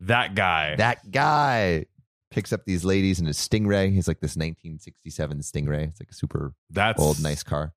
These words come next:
Speaker 1: That sounds super sick. I don't even know
Speaker 2: Smokes cigars.
Speaker 1: what car that is, but, uh, it
Speaker 2: It's
Speaker 1: just
Speaker 2: old
Speaker 1: sounds
Speaker 2: and
Speaker 1: like
Speaker 2: milfy.
Speaker 1: That's like, uh, yeah, the, uh, seventies, you were, you were bagging chicks. Even today.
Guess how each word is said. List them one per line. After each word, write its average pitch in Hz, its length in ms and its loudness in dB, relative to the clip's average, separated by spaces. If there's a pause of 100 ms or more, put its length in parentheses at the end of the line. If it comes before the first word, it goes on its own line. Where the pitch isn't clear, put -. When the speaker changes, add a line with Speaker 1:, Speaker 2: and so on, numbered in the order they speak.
Speaker 1:
That 82 200 -6
sounds 92 380 -2
super - 400 -8
sick. 90 240 -4
I 98 60 4
don't 113 140 2
even 110 180 0
know 110 260 4
Speaker 2:
Smokes 92 320 0
cigars. 71 440 2
Speaker 1:
what 104 320 -2 (300)
car 120 280 4
that 135 180 2
is, 156 200 0
but, 104 280 -2 (160)
uh, 95 400 0
it 98 80 0
Speaker 2:
It's 107 80 4
Speaker 1:
just 104 180 -2
Speaker 2:
old 104 300 4
Speaker 1:
sounds - 20 2
Speaker 2:
and 90 220 2
Speaker 1:
like - 0 -
Speaker 2:
milfy. - 380 -2 (380)
Speaker 1:
That's 107 220 0
like, 113 260 2
uh, 98 480 2 (300)
yeah, 87 280 0
the, 90 200 0
uh, 104 120 -4 (120)
seventies, 123 640 2
you 113 140 2
were, 107 240 0
you 107 160 0
were 104 240 -2 (200)
bagging 101 340 2
chicks. 104 280 0
Even 143 180 0
today. 180 380 0